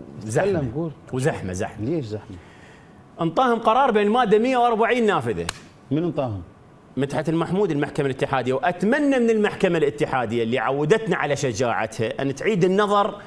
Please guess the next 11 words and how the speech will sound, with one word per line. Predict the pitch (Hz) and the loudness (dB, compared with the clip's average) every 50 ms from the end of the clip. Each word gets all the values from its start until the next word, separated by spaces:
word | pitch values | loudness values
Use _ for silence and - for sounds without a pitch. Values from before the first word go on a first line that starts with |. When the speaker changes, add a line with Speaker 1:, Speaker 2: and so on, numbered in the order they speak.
| - - - | -16 -6 0
Speaker 1:
وهي | - 143 165 165 165 147 185 | 2 4 4 4 4 4 2
أنطت | 208 - 196 180 175 | 0 0 0 -2 -2
في | - - 175 175 175 170 170 - - - - - - - - - - - - - - | -2 -2 0 0 0 -2 -4 -8 -16 -20 -20 -20 -20 -20 -20 -20 -20 -20 -16 -8 -4
النظام | 139 143 151 143 160 165 165 156 | -2 -2 0 2 2 2 2 2
الداخلي. | 147 139 165 165 165 139 147 170 | 0 0 2 2 2 2 2 0
Speaker 2:
أي | 175 160 | 0 0
سنة | - 175 156 131 | 0 0 0 0
انطاهم | 120 - - 117 117 113 110 107 | -2 -4 -4 -4 -4 -2 -4 -4
يا | 107 104 104 107 | -4 -6 -8 -10
ألفين | 107 - - 120 110 | -10 -8 -8 -6 -6
وعشرة؟ | 104 101 123 131 156 160 185 | -6 -8 -10 -10 -10 -10 -12